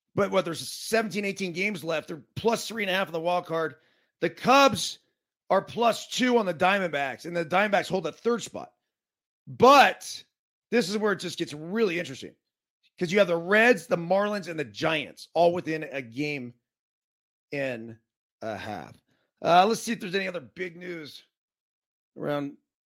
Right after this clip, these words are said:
Major League Baseball before wrapping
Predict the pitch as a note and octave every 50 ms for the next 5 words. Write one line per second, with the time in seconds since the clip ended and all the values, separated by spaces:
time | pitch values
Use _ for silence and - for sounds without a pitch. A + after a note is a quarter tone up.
0 | _ _ _ _ _ _ _ _ _ C3+ C3+ C#3+ D#3 D#3+ D#3+ C#3+ D3+ D3+ D3+ C#3+
1 | A#2+ G2 D3 D3+ D#3 D3+ C3 C3 - C#3+ C#3+ C#3 C3+ C3+ A#2 - - C3 C#3+ D3
2 | D3 C#3+ C#3+ C3+ C3 - _ _ _ _ _ _ _ _ _ _ _ _ _ _
3 | _ - A2 A#2 C3 D3+ D#3+ E3 E3+ E3+ E3 E3+ D#3 D3+ C#3+ C3 B2 -